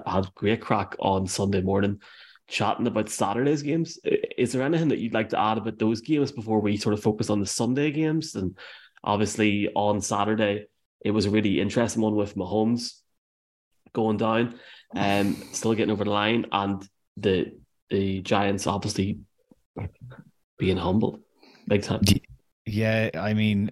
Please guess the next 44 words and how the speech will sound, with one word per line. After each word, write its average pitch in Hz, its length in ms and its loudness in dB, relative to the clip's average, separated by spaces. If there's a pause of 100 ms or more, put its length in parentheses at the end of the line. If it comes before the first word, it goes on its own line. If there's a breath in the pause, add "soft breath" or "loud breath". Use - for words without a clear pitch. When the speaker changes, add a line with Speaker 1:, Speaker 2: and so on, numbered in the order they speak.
(140)
Speaker 2:
it 107 160 -2
doesn't, 110 460 0
it's - 560 -4
not 107 200 2
so 110 200 0
much - 500 -2
the 95 220 2
Sunday 98 340 0
morning 95 320 0
pod 90 300 0
that 90 160 2
I 90 200 0
was 85 220 -4
disappointed 92 640 2
to - 80 -4
miss. 92 320 0
It 85 140 -2
was 90 180 0
the 95 80 0
week 92 200 2
before 98 340 0
that 90 180 0
when 92 80 -2
the 90 80 0
Jags 90 380 0
were 95 100 0
after 90 320 2
winning, 90 400 2 (500 loud breath)
and, 85 320 0
uh, 82 380 2
you 90 160 -4
know, 90 140 0
I 87 100 2
wanted 87 320 0
to 78 100 -8
talk 87 320 0 (120)
big 90 180 0
time 90 300 0
about 85 240 0
Chargers 87 440 0
and 90 80 0
all 82 180 2
this. 85 260 0
So, 87 320 0